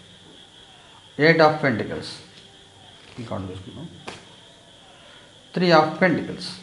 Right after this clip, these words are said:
అందరితో కలవండి, అందరితో మాట్లాడండి, మీకు ఇచ్చిన పని సక్రమంగా చేయండి.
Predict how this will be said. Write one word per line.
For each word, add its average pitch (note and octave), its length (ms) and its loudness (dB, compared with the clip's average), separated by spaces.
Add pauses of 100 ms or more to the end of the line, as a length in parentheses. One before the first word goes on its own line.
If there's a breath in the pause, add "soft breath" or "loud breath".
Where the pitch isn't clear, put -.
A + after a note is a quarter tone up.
(1080 loud breath)
అందరితో G3+ 380 10
కలవండి, E3 580 8 (120)
అందరితో C#3 320 2
మాట్లాడండి, A#2+ 760 2 (220)
మీకు E3+ 240 4
ఇచ్చిన E3 260 2
పని F3+ 200 2
సక్రమంగా C3 640 2
చేయండి. G2+ 480 -4